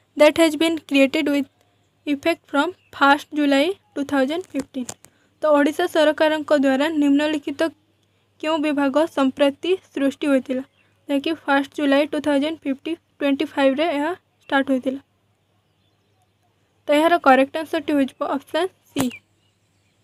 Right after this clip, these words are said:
ସୋସିଆଲ ସିକ୍ୟୁରିଟି ଆଣ୍ଡ ଏମ୍ପାୱାରମେଣ୍ଟ ଅଫ୍ ପର୍ସନ ୱିଥ୍ ଡିଜେବିଲିଟି, ମାନେ ସାମାଜିକ ନିରାପତ୍ତା ଏବଂ ଭିନ୍ନକ୍ଷମ ସଶକ୍ତିକରଣ।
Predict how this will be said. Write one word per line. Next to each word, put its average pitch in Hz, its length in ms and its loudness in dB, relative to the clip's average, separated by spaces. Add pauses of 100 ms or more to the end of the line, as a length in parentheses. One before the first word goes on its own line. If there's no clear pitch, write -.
(720)
ସୋସିଆଲ 320 480 2
ସିକ୍ୟୁରିଟି 294 640 -4
ଆଣ୍ଡ 302 140 -4 (100)
ଏମ୍ପାୱାରମେଣ୍ଟ 294 800 0
ଅଫ୍ 330 160 0 (160)
ପର୍ସନ 277 420 0
ୱିଥ୍ 349 220 -6 (180)
ଡିଜେବିଲିଟି, 262 580 -2 (1040)
ମାନେ 277 220 2
ସାମାଜିକ 285 680 4
ନିରାପତ୍ତା 277 600 0
ଏବଂ 285 200 0 (320)
ଭିନ୍ନକ୍ଷମ 277 640 2
ସଶକ୍ତିକରଣ। 269 800 -2